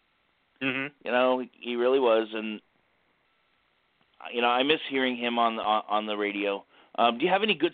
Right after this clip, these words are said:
Speaker 2: Sully stories?
Speaker 1: Oh God, I mean, Sully <laughs> was like my partner in crime. Sully is,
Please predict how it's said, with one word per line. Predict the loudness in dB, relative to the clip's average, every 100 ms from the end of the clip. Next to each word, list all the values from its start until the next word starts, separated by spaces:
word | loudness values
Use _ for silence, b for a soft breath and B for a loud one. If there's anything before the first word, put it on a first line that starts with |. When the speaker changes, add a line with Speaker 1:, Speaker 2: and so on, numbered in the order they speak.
| 0
Speaker 2:
Sully | 2 2 -2
stories? | -4 -4 -10 -20 -20 _ _ _ _ _ _ _ _ _ _ _ b b b
Speaker 1:
Oh | 0 2 2 0
God, | 2 4 4 2 2
I | 2
mean, | 2 0 -4 -4
Sully | -2 0 0 -2
<laughs> |
was | -2 -2 0 -2 -4 -10
like | -8 -8 -8
my | -12 -8
partner | -6 -6 -8 -18
in | -18
crime. | -18 -14 -12 -12 -14 -20 _
Sully | -12 -10 -8 -8 -8 -12 _ _ _ _ _ _ _ _
is, | -6 -4 -4 -4 -8